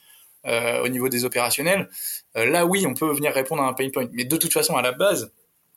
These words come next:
on est effectivement dans la deuxième catégorie parce que, euh, avant que la data ne prenne son essor, euh, ça venait pas à l'idée de beaucoup de monde de se dire, « Tiens, en fait, j'ai tout un jeu de données que je peux venir travailler là-dedans. »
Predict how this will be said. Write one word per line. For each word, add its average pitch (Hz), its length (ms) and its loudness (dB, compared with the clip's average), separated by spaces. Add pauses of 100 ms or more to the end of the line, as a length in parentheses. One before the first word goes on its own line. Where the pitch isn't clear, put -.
(200)
on 135 100 0
est 180 100 4
effectivement 143 400 0
dans 139 100 2
la 123 120 2
deuxième 131 320 -2
catégorie 127 480 0
parce 117 220 -2
que, 143 80 -2
euh, 120 1400 -4
avant 127 260 -2
que - 60 -4
la 127 80 2
data 120 260 0
ne 123 60 -4
prenne 123 140 -4
son 123 160 -2
essor, 139 340 0
euh, 117 680 -4
ça 127 180 -2
venait 123 160 -6
pas 143 160 0
à 131 120 2
l'idée 127 460 -4
de 127 140 -4
beaucoup 131 320 -6
de 139 40 -4
monde 165 300 0
de 123 100 -2
se 120 60 -2
dire, « 165 200 -2
Tiens, 175 120 0
en 131 60 0
fait, - 160 0
j'ai 117 160 -4
tout - 220 -4
un 139 120 0
jeu 131 140 0
de 135 60 -10
données 143 280 0
que 143 60 -2
je - 80 -4
peux 123 80 -6
venir 123 220 -4
travailler 135 340 0
là-dedans. » 131 380 -2